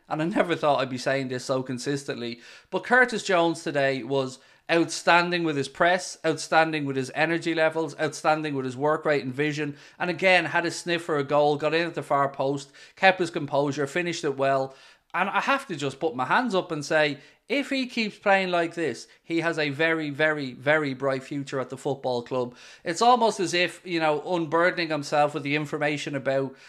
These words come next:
his, uh, his injury now has to be managed has freed him up a bit or something. But this is a version of Curtis Jones I think you'll agree we can all get behind, and one that we all want to succeed. So well done, Curtis.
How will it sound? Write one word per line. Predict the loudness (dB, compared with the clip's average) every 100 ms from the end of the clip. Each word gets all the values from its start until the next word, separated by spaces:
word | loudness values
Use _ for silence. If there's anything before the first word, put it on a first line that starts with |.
| -20 -14
his, | -4 -2 0 0
uh, | 0 0
his | -2 0
injury | 0 0 -2
now | 2 4
has | 4 2 0
to |
be | -6
managed | -2 -2 -2 -6
has | -10
freed | -6 -4 -2
him | -2
up | -4
a | -4
bit | -4 -4
or | -4
something. | -4 -4 -4
But | -2 -2 -4 -12 -16
this | 0 2 4
is | 2 0
a |
version | 2 2 0 -4
of |
Curtis | 0 0 0 -2
Jones | 0 0 0
I |
think | -4 -6 -6
you'll | -6
agree | -4 -2 -2
we | -4
can | -2
all | 2 2
get | 2 -2 -4
behind, | -8 -6 -6 -8 -12 -12
and | -4 -2
one | 0 0
that |
we | 0 2
all | 2 4
want | 2 2
to | -2
succeed. | -6 -8 -6 -6 -4
So | -2
well | 4 6 6
done, | 4 -2
Curtis. | 0 0 2 -2 -8 -12